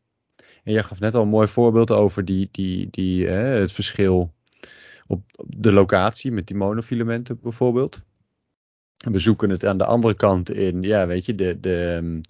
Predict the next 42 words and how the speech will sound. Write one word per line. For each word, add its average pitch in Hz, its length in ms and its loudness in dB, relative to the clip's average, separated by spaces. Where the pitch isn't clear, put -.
de, 101 200 -6
de, - 240 -8
de 95 100 2
huid, 92 560 2
eh, 101 140 -8
de - 200 -8
aanraking 95 720 0
ge-, 101 240 -2
zijn 98 240 -2
een 90 60 -4
fundament 95 640 0
voor 98 420 -2
de - 80 -4
andere 117 340 -2
zintuigen, 120 840 0
hè? 110 380 -4
Dus 90 180 -2
je, 101 120 -4
je, - 320 -8
ehm, 82 420 -6
vorm 104 480 2
ook, 117 320 2
hè? 113 160 -6
Dus 95 200 -6
zonder 92 560 -2
een, 90 180 -2
de, 92 200 0
de - 100 -10
oorschelp 98 640 0
kunnen 98 220 0
we 90 60 -4
niet 90 140 -4
horen. 110 440 0
Dus 101 200 -8
da-, - 220 -6
daar 104 220 2
zit - 240 -4
volgens 101 240 -4
mij 90 100 0
ook 131 120 -2
een - 60 0
argument. 117 580 -4